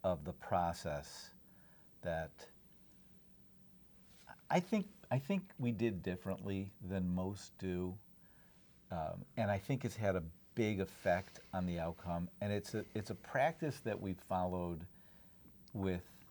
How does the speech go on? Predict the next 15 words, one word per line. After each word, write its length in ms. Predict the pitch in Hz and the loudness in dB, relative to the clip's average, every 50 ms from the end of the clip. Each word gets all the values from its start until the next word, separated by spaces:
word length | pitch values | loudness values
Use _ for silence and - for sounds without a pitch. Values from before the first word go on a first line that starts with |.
| - - - - | -20 -20 -18 -6
portfolio 600 | - 107 98 - - - 110 104 104 98 95 92 | -4 -2 -2 -2 0 0 0 2 2 2 4 4
management 1040 | 95 98 110 113 113 110 107 98 82 - - 85 85 82 80 80 - - - - - - - - - - - - - | 4 4 4 4 4 4 4 2 0 -2 -4 -4 -2 -2 -4 -6 -8 -12 -14 -16 -16 -18 -20 -20 -20 -20 -14 -10 -8
assignments 1000 | 85 - - - 87 78 80 80 73 73 73 71 67 64 - - - - - - - - - - - - - - | -8 -8 -6 -4 -2 -2 -2 -2 -4 -4 -4 -6 -8 -8 -12 -14 -16 -16 -16 -18 -20 -20 -20 -20 -20 -20 -12 -6
when 160 | - 92 90 90 | -2 0 0 2
we 140 | 90 87 | 2 2
assign 400 | 87 85 - - 101 92 92 90 | 0 0 -2 0 0 2 2 0
somebody 480 | 85 - 104 92 87 95 87 90 90 90 | 0 -2 -2 -2 0 0 0 0 0 0
a 80 | 85 90 | 0 0
new 380 | 95 104 107 113 120 117 110 | 2 2 4 4 6 6 4
role 560 | 104 95 92 92 90 90 87 85 78 78 80 - - | 4 4 4 4 4 4 2 0 -2 -4 -6 -6 -6
as 180 | 92 85 82 | -6 -6 -6
a 60 | 95 | -8
portfolio 640 | - - - 90 80 - - 87 85 87 85 80 80 | -10 -8 -8 -8 -6 -4 -4 -4 -2 -2 -2 -4 -4
manager. 640 | 80 78 78 76 80 85 85 - - - 71 73 - - - - - - - - - - | -6 -6 -6 -8 -8 -10 -10 -10 -10 -10 -10 -10 -10 -14 -18 -20 -18 -18 -20 -20 -10 -2
We 280 | 113 117 139 170 165 | 2 2 4 4 2